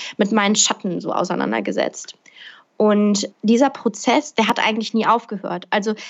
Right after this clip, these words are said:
man könnte mir jetzt zuhören und sagen, ach ja, die Natalie, die, das, die, die den Schlaganfall überwunden hat, die hat sich mit ihren ganzen Ängsten auseinandergesetzt und mit ihren ganzen giftigen Gedanken und jetzt geht's ihr gut und sie hat gar keine giftigen Gedanken mehr. So ist das ja gar nicht.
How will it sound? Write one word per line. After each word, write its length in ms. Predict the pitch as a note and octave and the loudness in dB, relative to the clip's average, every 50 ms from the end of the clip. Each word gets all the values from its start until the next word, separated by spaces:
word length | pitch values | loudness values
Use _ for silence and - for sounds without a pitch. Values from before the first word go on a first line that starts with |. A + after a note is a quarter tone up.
| - - | -6 -2
man 100 | G3+ A3 | -2 0
könnte 260 | G#3+ B3+ B3 C4+ - | 2 2 0 2 2
mir 140 | C4+ B3+ A#3 | 0 0 2
jetzt 320 | G3+ G3 F#3+ F#3+ - - | 0 0 -2 -4 -8 -6
zuhören 400 | - C4+ C#4+ B3+ A#3+ B3+ B3 B3+ | 0 2 2 4 4 2 2 0
und 140 | - - G#3 | 0 -2 -2
sagen, 260 | - G#3+ G#3 G#3+ A3 G#3+ - - - - - - | 0 0 0 0 -2 -4 -6 -10 -20 -18 -4 -2
ach 160 | D#4+ E4+ - | -2 0 2
ja, 220 | D4+ D4+ D4+ D4+ | 2 2 2 2
die 80 | C4 C#4 | 2 4
Natalie, 580 | B3+ C#4+ C#4+ C#4+ D#4 D4 C4 C4+ C4+ C4+ C4+ C4+ | 4 2 2 0 0 0 0 2 4 4 4 2
die, 280 | - B3 A#3+ A#3 G#3+ | 2 0 0 0 0
das, 180 | G#3 A3 G#3+ - | -2 -2 -4 -2
die, 200 | - B3+ B3+ C4 | 2 4 4 4
die 100 | A#3 A3+ | 4 4
den 140 | A3+ A3 G#3+ | 4 4 4
Schlaganfall 540 | - - A3 A3+ B3 C4 A#3+ A3 - G#3+ | 4 2 2 2 2 0 0 0 0 0
überwunden 480 | G#3 G3+ G#3 G#3 A3 A3 G#3+ - A3 G#3+ | 0 0 0 0 0 -2 -2 -2 0 0
hat, 140 | G#3+ G#3+ G#3+ - - - - - - - | 0 0 -2 -4 -10 -16 -16 -16 -4 0
die 100 | A#3+ A#3+ | 2 2
hat 80 | A#3+ | 2
sich 120 | C4 A#3+ G#3+ | 2 2 2
mit 120 | A3+ A3 | 2 2
ihren 200 | A#3+ G#3+ A3 A3+ | 2 2 4 4
ganzen 260 | A3+ A#3 D#4 - - - | 4 4 2 2 2 2
Ängsten 360 | - B3+ C#4 D4+ - - - | 2 2 0 0 0 0 0
auseinandergesetzt 760 | - A3+ - A3 A3 A3 A3+ A3+ A3 A3 A3 A3 A3 G#3+ A#3 | 0 0 0 0 2 2 2 2 2 2 2 2 2 2 0
und 140 | G#3+ G#3 | -4 -4
mit 320 | G#3 G#3 G3+ G#3 G#3+ G3 G3+ | -4 -4 -2 -2 -2 -2 0
ihren 160 | G#3+ G3+ G#3 | 0 2 2
ganzen 340 | G3+ G#3 A#3 C4+ - - A#3+ | 2 2 2 0 0 0 0
giftigen 680 | G#3 C4 - - - B3 A3 A3+ A3+ A3 A3+ A3 A3 | 2 0 0 0 -4 -4 0 2 2 4 4 4 4
Gedanken 540 | G3+ G#3+ F#3 G#3+ G3 G#3 A#3+ B3+ - A#3+ A3+ | 2 2 2 2 2 0 0 0 0 2 2
und 140 | G3 G3+ G#3+ | 2 2 2
jetzt 260 | A3 A3 - - - - - - - - | 0 0 -4 -10 -16 -16 -16 -16 -8 0
geht's 220 | - C#4+ C#4+ - | 2 2 2 2
ihr 100 | - A#3 G#3+ | 0 0 2
gut 200 | G#3+ B3+ C#4+ - | 2 2 2 2
und 140 | - A#3 - | 0 0 0
sie 100 | A#3 A3 | 2 0
hat 100 | G#3 - | 2 2
gar 140 | G#3 G#3+ | 0 -2
keine 260 | G#3+ - G#3+ G#3 G#3 G3 | 0 0 -2 0 0 0
giftigen 380 | G3 G#3 - - G3+ G3 F#3+ | -2 -4 -4 -4 -4 -2 -2
Gedanken 360 | F3+ F3+ F#3 F3+ F3+ F#3 - F3+ | -2 0 -2 -2 -2 -2 -4 -4
mehr. 80 | F3 | -4
So 120 | F3+ F3+ E3+ - | -6 -8 -10 -10
ist 220 | G3 F#3+ - - | -10 -10 -6 -6
das 140 | - G3 - | -6 -6 -4
ja 100 | - F#3 | -4 -6
gar 240 | F3+ F#3 F3+ - - | -4 -4 -4 -4 -2
nicht. 280 | - F#3+ F#3+ G3 - | 0 0 -2 -2 -4